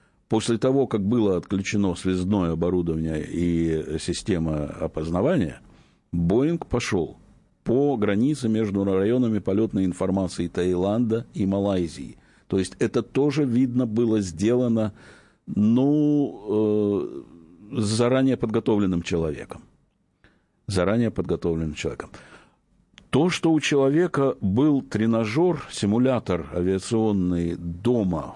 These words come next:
в подвале, я в этом, кстати, ничего такого компрометирующего капитана не видел бы. Потому что есть люди, настолько влюбленные в свою профессию, которым мало летать,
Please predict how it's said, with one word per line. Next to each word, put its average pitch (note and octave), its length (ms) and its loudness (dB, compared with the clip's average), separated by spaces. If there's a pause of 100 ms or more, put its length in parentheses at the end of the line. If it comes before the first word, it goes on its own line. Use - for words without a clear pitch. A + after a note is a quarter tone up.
в - 140 -20
подвале, C3 540 0
я A#2 380 0
в B2 100 -2
этом, C3+ 240 -2
кстати, B2 400 -2
ничего A#2 580 0 (520)
такого F2 340 -2
компрометирующего F#2+ 1500 0
капитана B2 540 -2
не G#2 420 2
видел A2 500 0
бы. F2 320 -2 (520)
Потому G#2+ 340 0
что G2+ 420 0 (120)
есть G#2 280 0
люди, G2+ 400 0 (180)
настолько G2 580 0
влюбленные F#2+ 720 2
в - 80 -8
свою F#2 260 0
профессию, G2 600 -2
которым G#2+ 360 0
мало G#2 600 2
летать, E2 640 -4